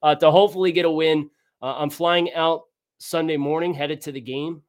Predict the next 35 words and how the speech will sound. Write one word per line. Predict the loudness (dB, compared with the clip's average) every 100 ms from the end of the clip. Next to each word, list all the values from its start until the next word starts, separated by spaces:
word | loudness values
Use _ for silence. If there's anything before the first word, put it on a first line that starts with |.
| _
I'm | -18 -14
looking | -14 -12 -14
forward | -12 -12 -12 -12
to |
being | -14 -10 -10 -8
down | -4 -4
there | -4 -6
and | -6
hopefully | -10 -10 -10
seeing | -10 -10 -10
some | -8 -10
of |
you | -8
guys. | -6 -8 -10
If | -10
you |
guys | -10 -8
are |
gonna | -10
be | -12
at |
the | -12
game, | -12 -12 -14 _ _ _ _
holler | 0 0 0
at | -2 -4
me, | -8
let | -8 -8
me | -8
know. | -6 -4 -4 -6 -10
Try | -10 -8
and | -6
link | -8 -8
up | -10
with | -10 -12
about | -10 -10 -10